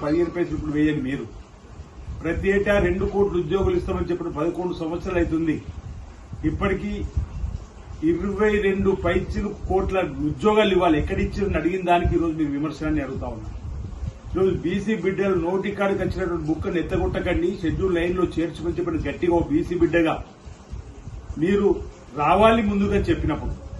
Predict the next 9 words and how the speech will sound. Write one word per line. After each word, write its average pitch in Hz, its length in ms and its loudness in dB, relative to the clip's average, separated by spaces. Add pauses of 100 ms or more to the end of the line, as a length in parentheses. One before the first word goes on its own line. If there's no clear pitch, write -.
(640)
మిమ్మల్ని 202 440 2
భారతీయ 196 400 4
జనతా 196 340 0
పార్టీ 175 240 0
అధ్యక్ష 185 280 -2 (100)
పదవి 180 240 0
నుంచి 156 220 -2
తొలగించిన 185 480 -2 (100)
రోజు 190 200 0